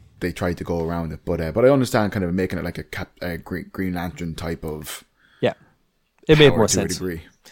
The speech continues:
Speaker 1: Yeah, it does. It did make more sense, a hundred percent. But, uh, but, um, yeah, like, kind of, I, I think, I, I don't know, maybe you can recall, 'cause I can't really remember. I don't remember much chatter of Brie Larson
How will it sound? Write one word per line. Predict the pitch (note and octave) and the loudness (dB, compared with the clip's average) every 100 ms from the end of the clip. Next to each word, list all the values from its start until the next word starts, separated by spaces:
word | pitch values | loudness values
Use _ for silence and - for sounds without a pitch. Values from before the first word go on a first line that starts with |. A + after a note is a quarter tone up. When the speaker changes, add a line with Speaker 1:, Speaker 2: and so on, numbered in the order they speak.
| - | -16
Speaker 1:
Yeah, | - F#2 | -4 -2
it | F2 | 0
does. | A#2+ G2+ | 0 -2
It | G#2+ | -2
did | G#2 G#2+ | -2 -2
make | F#2 - | -2 -6
more | F2 | -8
sense, | F#2 D2+ | -6 -8
a | |
hundred | C#2+ - A#2+ A2 F2+ D#2+ | -10 -8 -6 -4 -6 -8
percent. | - G2+ D#2 - - - - - | -10 -8 -8 -10 -18 -20 -16 -4
But, | F#2+ - | -4 0
uh, | G2 F2+ E2+ E2+ - - - | 0 0 -2 -6 -14 -20 -4
but, | G#2 G2+ | 2 2
um, | F#2+ F#2 F2+ E2 _ _ - - _ - _ - | 2 -2 -4 -8 _ _ -20 -20 _ -20 _ 4
yeah, | B3 A#3 | 4 6
like, | A3 G#3 - | 4 2 0
kind | - G3 | -2 0
of, | F#3 - - - | 0 -4 -8 2
I, | A#3 - | 2 4
I | C4+ | 2
think, | D4+ G#3+ - | 2 0 -2
I, | A3 A3+ | -2 -2
I | - | -2
don't | A3+ A#3 | -2 -2
know, | G3 D3+ | 0 -2
maybe | - G3+ E3 | 0 0 0
you | D3 | 0
can | C3+ | -2
recall, | B2+ A#2+ A#2+ G#2+ | -2 2 4 2
'cause | G#2 | 0
I | G2 | -2
can't | A#2 G#2 | -2 0
really | G#2+ | 0
remember. | G2 G2+ F#2+ | 2 0 -2
I | F#2+ | 0
don't | C#3+ | 0
remember | C#3+ C#3 B2 G#2 | 2 0 0 0
much | G2 G#2+ - | 0 0 -2
chatter | G#2+ F#2 F2 | -2 -2 -4
of | - | -4
Brie | G2+ F#2+ | -2 0
Larson | F2 F2 - E2+ D#2 | -2 -4 -4 -6 -8